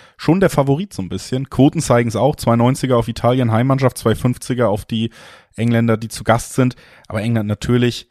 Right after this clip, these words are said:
mittlerweile auch unter Southgate eine der gefestigten Mannschaften und eine der Mannschaften, die in den nächsten Jahren und in den letzten Jahren zu den Turnierfavoriten gehören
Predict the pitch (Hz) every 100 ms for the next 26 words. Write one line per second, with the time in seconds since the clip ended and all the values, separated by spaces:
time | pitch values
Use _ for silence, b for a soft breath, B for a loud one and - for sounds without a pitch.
0 | _ - 113 107 98 107 113 107 101 107
1 | 107 - 110 110 - 110 - 110 107 107
2 | 107 - - 123 - 127 - - 127 117
3 | 117 - 117 113 - 127 117 107 113 120
4 | 117 113 107 107 120 110 120 113 113 113
5 | 104 110 - 110 101 107 117 131 147 131
6 | 120 120 - 113 110 120 113 127 170 -
7 | 98 98 95 98 95 98 127